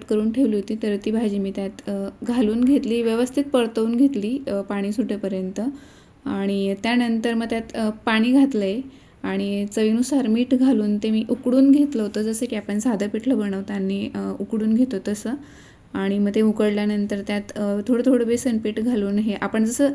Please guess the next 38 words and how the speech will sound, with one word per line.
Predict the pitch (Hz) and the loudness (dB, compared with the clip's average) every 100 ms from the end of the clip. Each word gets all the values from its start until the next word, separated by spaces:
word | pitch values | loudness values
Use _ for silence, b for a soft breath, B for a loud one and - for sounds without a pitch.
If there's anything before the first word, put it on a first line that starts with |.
| B B - | B B -2
अ, | 220 | 6
रेग्युलर | 226 226 254 254 | 6 8 4 4
पिठलं | 277 277 277 | 2 2 2
बनवतो | 220 202 190 202 | 2 0 -2 -4
तसं | 220 240 226 | -4 -4 -2
ते | 220 | 2
घोटून | 262 262 214 | 2 2 0
घेतले, | 247 269 202 202 | 2 0 0 -2
त्याला, | 196 190 247 - | -2 -2 -4 -6
अ, | 196 190 190 - - | -4 -4 -4 -6 -2
बनवून | 220 220 226 | 2 2 2
घेतलेलं | 240 269 226 196 196 | 2 2 2 0 -2
आहे | |
पिठलं. | 202 208 - 214 269 - b b b - | -4 -6 -4 -4 -4 -8 b b b -10
आणि | 220 226 202 | -4 -2 -2
त्यानंतर | 214 220 220 220 220 | 0 0 2 0 -2
एक, | - 220 - | -4 -6 -4
अ, | 220 208 | -2 0
दोन | 233 233 247 | 0 0 -2
ते | |
तीन | 247 233 | -2 -2
मिनटं, | 226 220 226 | 0 0 -2
अ, | 226 233 220 208 - | -6 -4 -2 -2 0
झाकण | 240 269 247 254 | 2 2 2 2
ठेवून | 277 233 | 2 0
शिजवलं | 247 220 202 196 | -2 0 0 -2
होतं | 208 214 254 | -4 -4 -4
आणि | 254 214 214 | -2 -2 -2
इथे | 214 262 | -2 -2
आता | 214 202 | -2 -4
finally | 254 202 190 180 | -2 -2 -2 -6
आपलं | - 208 | -8 -8
पिठलं | 208 208 247 220 | -6 -4 -2 -2
तयार | 196 196 | -4 -2
झालेलं | 233 220 202 196 | -2 -2 -4 -6
आहे. | 214 - - - - - - B B B B B B - - | -8 -12 -20 -20 -20 -20 -20 B B B B B B -20 -14
आणि | 208 202 | -10 -6
आज | 208 214 | -4 -4